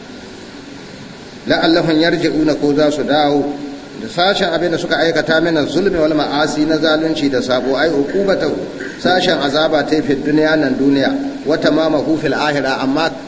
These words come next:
gaba ɗayan sakayya sai lahira za a cika musu saura. Wallamu lamun nan lil illati ta illa ce. Illar da ta sa muka ba su damar yin haka don mu ɗanɗana musu azaba,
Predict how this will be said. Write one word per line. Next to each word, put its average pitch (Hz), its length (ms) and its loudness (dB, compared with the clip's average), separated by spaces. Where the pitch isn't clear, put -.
gaba 143 380 0
ɗayan 170 260 0
sakayya 147 540 2
sai 123 200 0
lahira 120 380 -2
za 139 160 0
a 113 60 -4
cika 123 280 -2
musu 113 220 -6
saura. 85 240 -8
Wallamu 208 480 4
lamun 214 340 4
nan 196 140 0
lil 214 180 2
illati 185 320 2
ta 240 100 2
illa 151 380 2
ce. - 140 -8
Illar 254 400 6
da 190 120 2
ta 220 160 0
sa 190 380 2
muka 180 220 0
ba 180 160 2
su 190 120 -2
damar 185 300 0
yin 170 300 2
haka 196 240 0
don 160 180 0
mu 151 100 0
ɗanɗana 139 420 0
musu 127 200 -4
azaba, 104 340 -2